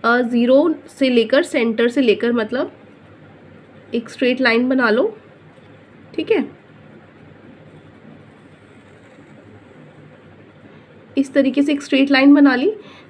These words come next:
तो यहाँ से जैसे मैंने इसको point मान लिया ज़ीरो, ठीक है, इनके gaps पे। ये मैंने, इनको मत देखो, नाइन, टेन नहीं लिखना, आपको बस ये space देखना है बीच में, ठीक है ना, ये space ले लेना है हमें,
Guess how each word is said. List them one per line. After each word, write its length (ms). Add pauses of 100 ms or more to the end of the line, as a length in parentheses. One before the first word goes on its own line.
(120)
तो 60
यहाँ 460
से 440
जैसे 260
मैंने 280
इसको 380
point 380
मान 180
लिया 200
ज़ीरो, 480 (340)
ठीक 160
है, 140 (320)
इनके 220
gaps 500
पे। 260 (880)
ये 160
मैंने, 180
इनको 460
मत 160
देखो, 240
नाइन, 320
टेन 180
नहीं 180
लिखना, 300
आपको 280
बस 240 (540)
ये 160
space 380
देखना 300
है 140
बीच 300
में, 120 (220)
ठीक 140
है 60
ना, 140 (1040)
ये 180
space 680 (120)
ले 160
लेना 260
है 100
हमें, 260